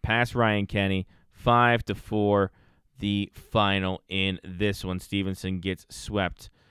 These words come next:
Um, unfortunately, nineteen saves for Ryan Kenny in this one. Uh, Stevenson out shooting, uh, Manhattanville in the first and second frames, but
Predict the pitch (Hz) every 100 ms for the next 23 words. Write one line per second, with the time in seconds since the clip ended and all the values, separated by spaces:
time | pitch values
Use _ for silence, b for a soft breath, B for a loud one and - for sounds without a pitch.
0 | _ _ - 85 85 82 80 82 - _
1 | _ _ _ _ _ _ _ _ - 90
2 | 87 110 104 - 85 78 85 90 107 123
3 | - - 123 113 107 - 104 101 98 90
4 | - _ _ _ _ - 101 104 104 98
5 | 92 104 98 98 - 92 92 90 87 98
6 | - 101 95 90 - _ _ _ - 87
7 | - - 110 107 - 98 - 107 107 -
8 | - 123 117 104 87 - _ _ _ _
9 | - 80 82 80 80 95 92 98 92 90
10 | 90 90 90 87 - 95 90 85 90 -
11 | 90 80 80 92 87 82 82 - _ _
12 | _ - 87